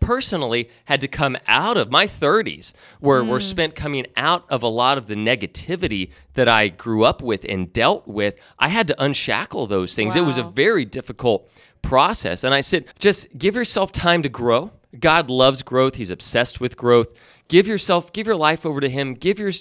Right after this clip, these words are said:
Speaker 1: give yourself time to grow. It's gonna,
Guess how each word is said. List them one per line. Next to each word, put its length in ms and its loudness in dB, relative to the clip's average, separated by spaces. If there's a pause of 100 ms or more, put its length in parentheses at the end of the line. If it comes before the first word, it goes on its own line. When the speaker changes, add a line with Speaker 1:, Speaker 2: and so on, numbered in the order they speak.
(120)
Speaker 1:
give 180 -4
yourself 500 -2
time 440 2 (280)
to 140 0
grow. 400 6 (160)
It's 180 -6
gonna, 180 0